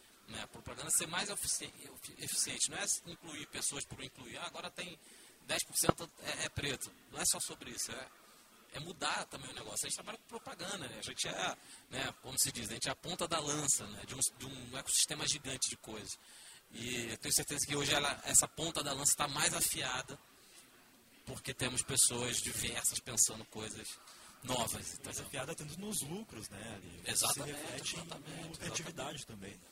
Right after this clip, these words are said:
Speaker 1: Sim, com certeza, é muito mais lucrativo. Eu, eu tinha desenvolvido, eu tinha passado pela Cubo, uma agência que, né, agora ela acabou que ela virou Soco, né, ela juntou com a Soco,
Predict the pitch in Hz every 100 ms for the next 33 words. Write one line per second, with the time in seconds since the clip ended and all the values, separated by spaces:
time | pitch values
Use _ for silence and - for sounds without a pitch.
0 | - - 117 - 135 147 135 180 190 -
1 | 170 175 117 107 - 156 160 160 160 156
2 | - 139 131 - - - - - 123 -
3 | - 143 - 160 143 151 143 131 143 131
4 | 120 123 - - - - 127 151 139 -
5 | 139 - 135 123 - - 170 107 - -
6 | - - 104 117 123 123 - - - -
7 | - 113 104 - - 104 120 120 - 110
8 | 123 120 117 113 113 - - 131 139 113
9 | 107 107 110 - 120 117 - 120 127